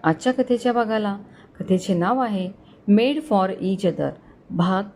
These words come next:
तेविसावा, लेखिका प्राची सुळे. सांगतो,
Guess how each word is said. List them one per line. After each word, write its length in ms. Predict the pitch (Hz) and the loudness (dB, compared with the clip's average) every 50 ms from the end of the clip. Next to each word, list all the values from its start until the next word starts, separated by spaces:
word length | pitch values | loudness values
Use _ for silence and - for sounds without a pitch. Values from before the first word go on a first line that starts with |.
| - - - _ _ - - | -20 -20 -20 _ _ 2 4
तेविसावा, 600 | 220 226 240 247 285 269 - 190 165 151 151 147 165 - - - - - - - - | 4 6 6 4 -2 0 0 0 0 0 -2 -4 -4 -10 -14 -20 -20 -20 -16 -4 0
लेखिका 560 | 170 180 180 - - 269 254 - 175 165 165 - - - - - - - - | 0 0 2 2 0 -2 0 2 0 0 0 -4 -10 -20 -20 -20 -20 -12 0
प्राची 340 | - 180 165 156 - 185 202 | 2 2 2 2 0 -2 -2
सुळे. 300 | 202 - 196 147 123 - - - - - - - - - - _ _ _ _ _ - - - - - _ - - - - _ - - - - - - - - - - - - - - - - - - - - - - - - - - - - - - - - - - - - - - _ - _ _ _ _ _ _ _ _ _ _ _ - - - - - - - - - - _ - _ _ - - - _ _ _ _ _ _ - | 0 0 0 0 0 -2 -8 -16 -20 -20 -20 -20 -20 -20 -20 _ _ _ _ _ -20 -20 -20 -20 -20 _ -20 -20 -20 -20 _ -20 -20 -20 -20 -20 -20 -20 -20 -20 -20 -20 -20 -20 -20 -20 -20 -20 -20 -20 -20 -20 -20 -20 -20 -20 -20 -20 -20 -20 -20 -20 -20 -20 -20 -20 -20 -20 -20 _ -20 _ _ _ _ _ _ _ _ _ _ _ -18 -18 -18 -18 -18 -20 -20 -20 -20 -20 _ -20 _ _ -20 -20 -20 _ _ _ _ _ _ -12
सांगतो, 480 | - - 214 185 175 160 - - 165 | 2 2 2 2 2 -2 -6 -8 -10